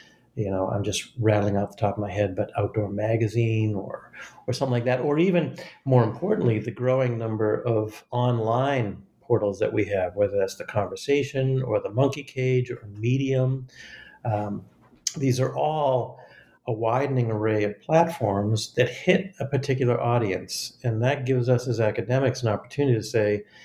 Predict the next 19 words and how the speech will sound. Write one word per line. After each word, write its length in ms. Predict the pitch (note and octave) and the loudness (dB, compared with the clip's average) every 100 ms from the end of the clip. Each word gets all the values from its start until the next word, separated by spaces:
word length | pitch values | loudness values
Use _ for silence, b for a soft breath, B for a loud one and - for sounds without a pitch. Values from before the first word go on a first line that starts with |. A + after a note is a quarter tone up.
| B B B _ | B B B _
"This 160 | C3+ C3 | -2 0
is 120 | B2+ | 0
the 140 | C3 | 2
audience 400 | A#2+ A#2+ B2 A#2 | 2 2 0 0
I 60 | A#2+ | 0
want 200 | G#2+ G#2 | 0 0
to 60 | G2+ | 2
hit, 300 | C3+ - - | 2 2 0
and 160 | A2 | -2
these 220 | A2+ C3+ B2+ | 2 2 2
are 40 | |
the 80 | A2+ | 0
platforms 680 | - A#2 A#2 - A2 G#2+ - | 0 0 0 0 -2 -2 -2
I 160 | A2+ | 0
will 140 | G#2+ G#2 | 2 2
use 320 | G2+ G2+ G2 | 0 -2 -2
to 80 | A2+ | -4
hit 280 | - B2 - | 2 2 2
them." 200 | G#2+ | -8